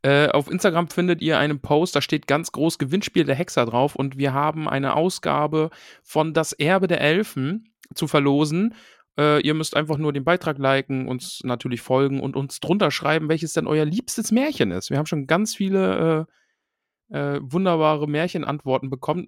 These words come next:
Meine beste Antwort bisher ist, äh, das Märchen von, äh, Norbert Blüm, heißt er, glaub ich, ne? „Die Rente ist sicher.“ Das ist, das, <laughs> das ist ein schönes Märchen.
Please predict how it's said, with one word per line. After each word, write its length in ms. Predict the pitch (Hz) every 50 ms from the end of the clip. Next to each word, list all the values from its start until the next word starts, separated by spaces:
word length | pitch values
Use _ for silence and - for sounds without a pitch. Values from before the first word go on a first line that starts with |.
| - -
Meine 240 | - 135 147 156 147
beste 300 | 170 190 - - 180 -
Antwort 380 | - 185 175 185 180 170 - -
bisher 300 | 180 - - 170 170 -
ist, 220 | 160 160 - -
äh, 300 | - - 143 147 147 151 - _ _ _ - - _ _
das 180 | - 143 135 -
Märchen 440 | 151 156 160 180 175 - 190 175
von, 400 | 160 - - 151 151 156 151 143 -
äh, 220 | - 131 139 143 139
Norbert 460 | - 139 147 160 165 170 151 131 127
Blüm, 340 | 139 147 165 190 208 196 185
heißt 180 | 190 185 - 196
er, 60 | 170
glaub 260 | 165 170 175 180 175
ich, 120 | 185 170 -
ne? 200 | 165 165 170 165
„Die 160 | 147 151 147
Rente 240 | 139 151 156 - 160
ist 160 | - 135 -
sicher.“ 360 | - 117 - - 87 69 65 - _ _ _
Das 160 | - 139 -
ist, 180 | - 139 - -
das, 100 | 135 120
<laughs> 100 | 135 123 - - - 143
das 20 | - _ _ -
ist 100 | 139 143
ein 80 | 151
schönes 320 | 135 - 160 151 151 131 135
Märchen. 500 | 127 127 123 113 104 - 101 95 92